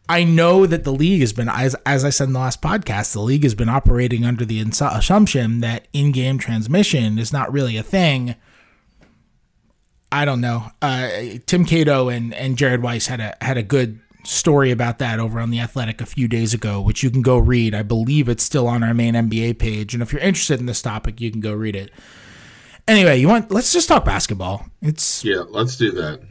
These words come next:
Speaker 1: it's more fun. It, there's not that much more to say other than, like, the Wizards aren't playing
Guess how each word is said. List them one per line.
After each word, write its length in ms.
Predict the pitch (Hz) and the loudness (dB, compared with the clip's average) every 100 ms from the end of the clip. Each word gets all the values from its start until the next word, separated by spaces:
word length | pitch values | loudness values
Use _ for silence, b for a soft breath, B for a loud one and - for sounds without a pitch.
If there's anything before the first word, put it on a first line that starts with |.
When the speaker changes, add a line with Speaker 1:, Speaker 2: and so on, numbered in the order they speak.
| - | -4
Speaker 1:
it's 180 | 254 214 | -2 4
more 160 | 202 202 | 4 4
fun. 380 | - 127 104 | 2 0 0
It, 240 | 117 143 170 - B B B B B _ _ - | -4 -6 -10 -16 B B B B B _ _ 0
there's 180 | 214 | 2
not 160 | 220 269 | 4 2
that 160 | 247 208 | 2 2
much 220 | 214 214 | 2 4
more 180 | 196 214 | 4 4
to 100 | 190 | 2
say 460 | - 175 143 113 | 2 4 2 0
other 220 | - 147 151 | -2 0 2
than, 100 | 143 | 2
like, 220 | 135 - | -2 0
the 100 | 135 | 2
Wizards 420 | 135 139 156 131 | 4 4 2 0
aren't 360 | 131 139 127 117 | -2 0 0 0
playing 600 | 127 135 120 113 110 | 0 0 -2 -4 -6